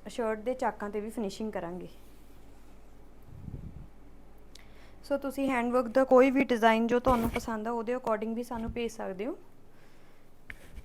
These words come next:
Actually ਹੈਂਡਵਰਕ ਦੇ ਪੀਸ ਨੂੰ ਜਦੋਂ ਰੈਡੀ, ਰੈਡੀ ਕਰਨਾ ਹੈ ਤਾਂ ਸਾਨੂੰ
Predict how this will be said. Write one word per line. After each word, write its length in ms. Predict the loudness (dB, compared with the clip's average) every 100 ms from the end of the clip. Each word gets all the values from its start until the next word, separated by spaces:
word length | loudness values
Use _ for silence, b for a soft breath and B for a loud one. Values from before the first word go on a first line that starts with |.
| -16 -18 -20 -20 -20 -20 -20 -20 -20 -18 -18 -10 -10 -10 -14 -18 -18 -18 -18 B B B -10
Actually 340 | -8 -6 -4 -2
ਹੈਂਡਵਰਕ 420 | -2 0 0 0
ਦੇ 160 | -2
ਪੀਸ 360 | -4 -6 -6 -6
ਨੂੰ 100 | -6
ਜਦੋਂ 220 | -4 -4
ਰੈਡੀ, 320 | -2 -2 -4 -6
ਰੈਡੀ 300 | -4 -2 -2
ਕਰਨਾ 300 | -2 -2 -4
ਹੈ 60 | -6
ਤਾਂ 140 | -8
ਸਾਨੂੰ 260 | -6 -6